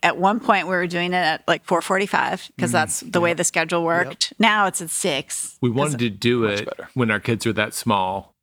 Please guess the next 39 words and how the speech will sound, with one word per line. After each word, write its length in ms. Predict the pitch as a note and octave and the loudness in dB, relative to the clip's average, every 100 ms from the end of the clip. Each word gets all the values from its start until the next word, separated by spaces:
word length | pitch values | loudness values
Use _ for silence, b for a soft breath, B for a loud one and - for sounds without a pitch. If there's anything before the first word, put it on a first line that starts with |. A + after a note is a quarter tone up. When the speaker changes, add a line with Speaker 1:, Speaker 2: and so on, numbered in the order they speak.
| _ | _
Speaker 3:
where, 320 | A#2 G#2+ G2+ G3 | 0 2 4 2
Speaker 1:
Well, 80 | |
they're 140 | F#3 D#3+ | 0 0
Speaker 3:
like, 100 | G3+ | 2
Speaker 1:
sleeping. 480 | A3+ C4+ - D#3 E3+ | 2 0 -2 -4 2
Speaker 3:
they're 160 | - | 2
asleep. 560 | A3 - - C#3 G#2 - | 2 -4 0 0 0 -2
Speaker 1:
Yeah. 220 | F3+ E3 - | 0 0 0
Speaker 3:
And 120 | A2+ | 0
we 100 | G#2+ | 0
would 120 | G#2 | 0
hear 180 | - A#2 | 0 -2
them 200 | A2+ G#2+ | 0 -2
wake 240 | G#2+ G2 G#2+ | -2 -2 -2
up, 280 | G#2+ A#2 - | -2 -2 -2
but 100 | A2 | 0
we 160 | G#2+ | 0
would, 280 | G2+ A#2 - | 0 -2 -2
like, 240 | G#2+ G#2+ _ _ _ - | -4 -4 _ _ _ -2
that 140 | C3 | -2
was 120 | A#2 | 2
the 40 | A2+ | 0
whole 100 | A#2+ | 0
point. 360 | A#2 G#2+ F#2 | 0 -2 0
We 100 | G#2+ | -2
can 140 | G#2+ G#2 | -2 0
work 240 | A#2 - | 0 2
out 160 | C#3 - | -2 -2
together. 580 | A#2 G#2+ G2+ G2+ G2 _ _ - | 0 0 0 0 -2 _ _ -20
The 60 | |
kids 340 | - C3 B2 A#2+ | 0 0 2 0
are 160 | G#2 | 0
safe. 480 | - - A2+ G2+ - | -2 -4 -2 -4 -2
They're 120 | G#2+ | -2
literally 440 | G2+ A2+ A#2 A#2 B2 | 2 2 2 0 0
in 140 | A2+ | 0
their 160 | G#2+ G2+ | 0 0
cribs. 500 | - A2+ F2 - A#2+ | 0 0 0 -2 -2
Speaker 2:
Yep. 140 | A#2+ | -2